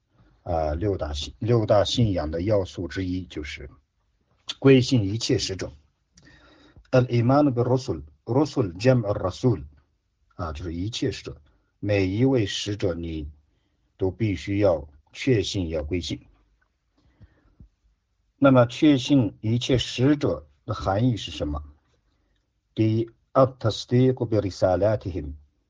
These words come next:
确信他们的一切使命。就是说我们要确确实实地相信安拉塔拉派遣他们的每一项使命。رسالات是رسالة的جمع，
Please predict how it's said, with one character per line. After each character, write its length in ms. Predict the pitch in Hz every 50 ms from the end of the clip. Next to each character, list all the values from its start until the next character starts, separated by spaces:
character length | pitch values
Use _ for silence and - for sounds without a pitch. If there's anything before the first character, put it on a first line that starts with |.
| _ _ _ _ _ _ _ _ _ _ _ _ _ _ _ _ _ - - - _ _ _
确 340 | - - - 185 156 143 120
信 300 | - - - 135 123 107
他 220 | - - - 131
们 180 | 131 127 117 104
的 140 | 90 90 87
一 200 | 90 101 120 127
切 260 | 127 - - 160 127
使 280 | 101 - - - - 76
命。 200 | 95 107 - - _ _ _ _ - _ _ _ _ _ _ _ _ _ _ _ _ _ _ _ _ _ _ _ _ _ _ _ _ _ _ _ _ _
就 120 | - 104
是 60 | 98 -
说 120 | 107 101
我 60 | 101
们 120 | 95 104 110
要 140 | 110 101
确 320 | 92 - - - 151 143 127
确 160 | - - 107
实 180 | 101 - - 120
实 140 | 117 117
地 100 | 98 104 98
相 340 | - - - 139 139 147 143
信 340 | 127 - - 151 110 - - - _ _ _ _ _ _ _ _ _ _ _ _ _ _ _ _ _ _ _ _
安 180 | - - 123 123
拉 100 | 120 110
塔 140 | 98 110 95
拉 140 | 92 90 87
派 280 | - - - 131 127
遣 320 | 117 - - 127 123 123 120
他 240 | - - 131 131
们 200 | 131 131 120 98
的 120 | 87 87 87
每 280 | 90 92 95 92 87
一 160 | 85 90 107 127
项 200 | 123 - 151 117
使 180 | - - -
命。 180 | 80 76 73 73 -
رسالات 760 | - 104 101 98 - - 104 98 95 98 113 123 127 123 - - _ _ _ _ _ _ _ _ _ _ _ _ _ _ _ _ _ _ _ _
是 160 | - - 104
رسالة 500 | 101 95 98 90 - - 113 113 104 95
的 100 | - 85
جمع， 320 | 82 101 98 92 - -